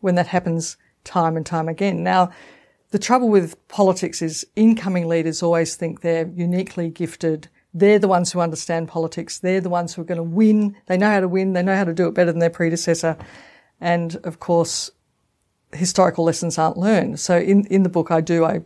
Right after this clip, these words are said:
at the beginning of each chapter, I put myself in the mind of the failed leader as he goes through, in effect, the seven stages of post-loss grief. And, of course, by the end of the book, he's, he's reflected, he's had the necessary insights, and he's worked out what he did wrong and how easily he could have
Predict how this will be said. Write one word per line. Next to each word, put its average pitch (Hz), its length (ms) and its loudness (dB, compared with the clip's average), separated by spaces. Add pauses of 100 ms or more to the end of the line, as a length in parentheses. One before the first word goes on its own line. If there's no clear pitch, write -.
(120)
at 165 100 -8
the - 120 -20
beginning 170 240 -2
of 160 80 -6
each 170 180 -2
chapter, - 300 -4
I 160 40 2
put - 200 -4
myself 170 400 0
in 170 40 -2
the 160 60 -2
mind 165 300 2
of 156 80 -8
the 147 60 -8
failed 165 420 0
leader 160 420 0 (500)
as 165 220 -6
he 185 60 -2
goes 165 340 4
through, 165 140 0
in 165 80 2
effect, - 260 -4
the 180 80 -4
seven 175 300 0
stages 165 480 -2
of 170 100 -8
post-loss 165 560 -2
grief. 170 500 -2 (400)
And, 180 140 -2
of - 20 -6
course, 170 200 -2
by 202 180 4
the 185 140 4
end 185 100 2
of 175 80 -2
the 180 60 -6
book, 170 240 -4
he's, 170 320 -4 (180)
he's 185 240 -4
reflected, 180 520 -2
he's 185 220 -4
had 196 280 0
the 185 80 2
necessary 170 560 0
insights, 165 680 -4 (440)
and 175 100 0
he's 180 160 0
worked 196 300 2
out 180 160 4
what 175 200 0
he 170 100 0
did 160 180 -2
wrong 170 260 2
and 160 120 -4
how 180 360 -2
easily 196 400 2
he 175 200 -4
could 180 180 -6
have 170 240 -6